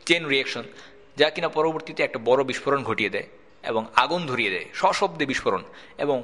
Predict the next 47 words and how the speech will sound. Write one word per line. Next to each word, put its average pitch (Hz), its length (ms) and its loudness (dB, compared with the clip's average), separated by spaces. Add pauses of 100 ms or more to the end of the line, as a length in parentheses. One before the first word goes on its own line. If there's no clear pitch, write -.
(100)
আগুন। 262 260 2 (520)
তো 190 60 4
এটা 202 120 4
অনেক 214 200 2
শক্তিশালী 156 400 -2
এবং 127 120 0
আপনি 143 240 -2
খুব 202 180 -2
অল্প 175 320 2
পরিমাণ 196 360 0
ইউরেনিয়াম 185 680 2
বা 147 100 4
অল্প 143 140 0
পরিমাণ 165 240 0
হাইড্রোজেন 147 380 -4
নেবেন 165 320 0
এবং 127 240 2
খুব - 260 -6 (120)
শক্তিশালী 151 460 -4
একটি 110 160 -4
বোমা 104 180 -4
পাবেন। 92 240 -6 (360)
তো 202 60 -6
এরকম 185 360 0
খুব 175 220 -2
অল্প 160 280 0
পরিমাণেই 185 340 0
যথেষ্ট 135 320 -4
একটা - 260 -6
পুরো 156 300 -6
শহরকে 151 420 -2
গুলিয়ে 110 220 -4
দেওয়ার 92 180 0
জন্য। - 160 -16 (260)
তো - 100 -16
এখন 165 240 2
কল্পনা 151 360 2
করুন 131 180 -8
যে 123 80 -8
যদি 135 220 -4
সমুদ্রের 151 580 0 (100)
প্রতিটি 175 380 -8
পরমাণুর 156 440 2
ক্ষেত্রে 127 280 -4
এই 117 80 -2
ঘটনাটি 120 340 -2
ঘটে, 117 280 0